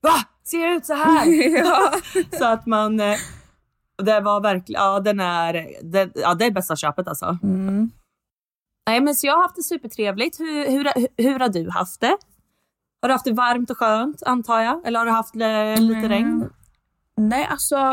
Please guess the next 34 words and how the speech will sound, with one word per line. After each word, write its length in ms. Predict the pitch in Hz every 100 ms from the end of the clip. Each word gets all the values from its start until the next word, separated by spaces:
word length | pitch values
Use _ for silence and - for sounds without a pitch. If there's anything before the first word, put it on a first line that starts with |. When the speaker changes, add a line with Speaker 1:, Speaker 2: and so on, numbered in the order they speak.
| 247
Speaker 2:
jag 260 | - 262
pratade 360 | - 262 - 254
med 320 | 226 226 208 -
en, 340 | 214 214 208
eh, 200 | 208 202 208 - _ _ _ _ _ _ _ _
en 140 | - 226
kille 260 | - 233
som 180 | 214 220
också 240 | 214 - 302
bor 200 | 226 196
här. 300 | 160 143 269 _ _ _
Och 120 | - 233
han 240 | 240 311
sa 320 | - 220 202
att 300 | 190 220 - - -
det 100 | 214
har 140 | 214
inte 240 | 302 381 254
varit 380 | 233 220 214
så 120 | - 214
här 140 | 190
dåligt 420 | 202 196 190 180
väder 400 | 190 165 170 240
sedan 180 | 262 233
han 160 | 220 196
flyttade 420 | - - - 196
hit 380 | 262 254 294 -
för 440 | - 185 185 120
typ, 420 | - 196 180 -
eh, 260 | 175 165 180 - _ _
alltså, 520 | 196 - 180 165 113 202 -
sju 320 | - 202 175
år 180 | 151 226
sedan. 260 | 262 185